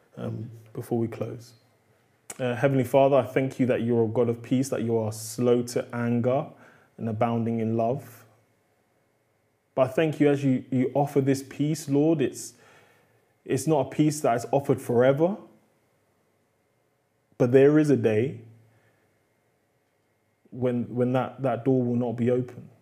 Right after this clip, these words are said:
So Lord, as you, you share by your Spirit this love, even, even this afternoon, I pray anyone who doesn't know you, just like I didn't know you at one point, Lord, I pray that they might just wanna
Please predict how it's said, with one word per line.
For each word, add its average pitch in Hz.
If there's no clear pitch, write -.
So -
Lord, 139
as 120
you, 120
you 117
share 147
by 135
your 131
Spirit 139
this 117
love, 127
even, 135
even 127
this 120
afternoon, 120
I 117
pray 123
anyone 127
who 123
doesn't 127
know 135
you, 156
just 123
like 120
I 131
didn't 135
know 139
you 139
at 110
one 131
point, 139
Lord, 139
I -
pray 160
that 143
they 139
might 139
just -
wanna 131